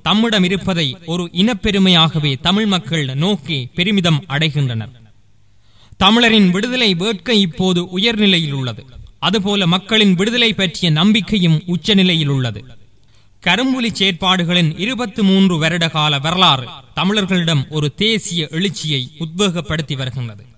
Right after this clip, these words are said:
கரும்புலிகளின் வீர மரபு எமது புதிய சந்ததியினரிடமும் புகுந்து அவர்களையும் எழுச்சி கொள்ள வைப்பதை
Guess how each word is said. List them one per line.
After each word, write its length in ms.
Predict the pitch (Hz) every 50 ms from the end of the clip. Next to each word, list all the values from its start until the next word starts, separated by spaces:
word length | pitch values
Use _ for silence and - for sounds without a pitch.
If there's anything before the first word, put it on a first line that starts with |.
| _ _ _ _ _ _ _ - _ _ _ _ _ -
கரும்புலிகளின் 680 | - 180 226 262 262 247 254 233 202 208 208 196 185 175
வீர 220 | 170 196 220 247 226 208
மரபு 340 | 185 180 190 214 180 185 247 254 - - - - - _
எமது 240 | - 190 202 208 190 180
புதிய 300 | 196 208 240 233 254 247 226 -
சந்ததியினரிடமும் 960 | 190 185 208 220 214 190 208 196 190 185 185 170 165 170 175 170 165 139 127 135 - -
புகுந்து 440 | 196 208 196 233 214 202 180 143 127 110 101 -
அவர்களையும் 640 | 151 160 220 220 208 214 208 196 180 175 160 147 196
எழுச்சி 360 | 170 165 185 233 202 - 220
கொள்ள 220 | 220 196 185 180 175
வைப்பதை 400 | 165 175 160 - 185 170 160 147